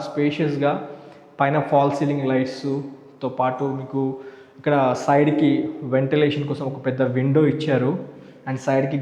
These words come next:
గ్రనైట్ పట్టీస్ మీరు చూసుకోవచ్చు, బ్లాక్ గ్రనైట్ ఇచ్చారు. సైడ్కి మెయింటెనెన్స్ బాగుంటుంది, ఈజీగా ఉంటుంది. And ఇక్కడ నైరుతిలో మీకు మంచి అల్మారా వచ్చే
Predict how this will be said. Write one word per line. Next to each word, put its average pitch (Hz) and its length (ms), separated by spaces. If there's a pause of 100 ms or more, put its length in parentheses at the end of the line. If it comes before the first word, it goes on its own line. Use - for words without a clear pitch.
(100)
గ్రనైట్ 135 420
పట్టీస్ 143 440
మీరు 131 200
చూసుకోవచ్చు, 127 580 (200)
బ్లాక్ 123 480 (640)
గ్రనైట్ 127 400
ఇచ్చారు. 135 420 (160)
సైడ్కి 123 420 (300)
మెయింటెనెన్స్ 139 560 (120)
బాగుంటుంది, 127 580
ఈజీగా 139 320
ఉంటుంది. 127 440 (320)
And 151 140
ఇక్కడ 151 120 (260)
నైరుతిలో 147 520
మీకు 151 200
మంచి 131 240
అల్మారా 139 280
వచ్చే 139 220